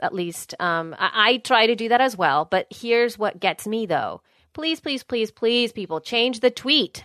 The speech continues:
or spread it, the tweet out to, in at least three, six, three to six weeks apart, at least. Because what tends to happen is I get a tweet tagging me for stuff constantly,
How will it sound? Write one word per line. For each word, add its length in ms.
or 100
spread 360
it, 200
the 80
tweet 260
out 380
to, 100
in 160
at 120
least 260
three, 260
six, 400
three 180
to 80
six 320
weeks 200
apart, 340
at 240
least. 500
Because 240
what 160
tends 280
to 120
happen 400
is 520
I 120
get 220
a 60
tweet 500
tagging 440
me 280
for 240
stuff 320
constantly, 1000